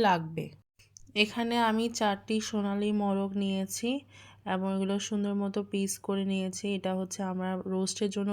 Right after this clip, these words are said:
করব, তাই কয়েকটা বা-, বড় বড় টুকরো, আবার কিছু ছোট টুকরো রেখেছি। তো যাই হোক, এগুলো সুন্দর মতো পরিষ্কার করার পরে আমি এখানে মরিচের গুঁড়া এবং হলুদ গুঁড়া দিয়ে সুন্দর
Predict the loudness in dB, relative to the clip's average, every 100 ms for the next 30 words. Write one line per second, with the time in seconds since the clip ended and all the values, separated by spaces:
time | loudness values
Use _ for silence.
0 | -2 -2 -2 -2 -4 -4 -4 -2 -2 -2
1 | -2 -2 0 0 0 2 4 4 2 0
2 | -2 -6 -4 -2 0 0 -2 -4 -4 -4
3 | -2 -2 -2 -4 -2 -2 -2 -2 -4 -4
4 | -6 -6 -10 -12 -14 -16 -2 6 8 8
5 | 6 4 6 4 4 2 2 2 0 0
6 | 0 0 4 4 4 0 -2 2 2 2
7 | 2 2 2 4 4 4 2 0 0 2
8 | 2 0 -8 -12 -18 _ _ _ -2 4
9 | 6 6 6 4 4 4 4 6 4 4
10 | 2 0 0 2 2 2 0 0 2 2
11 | 2 2 2 0 2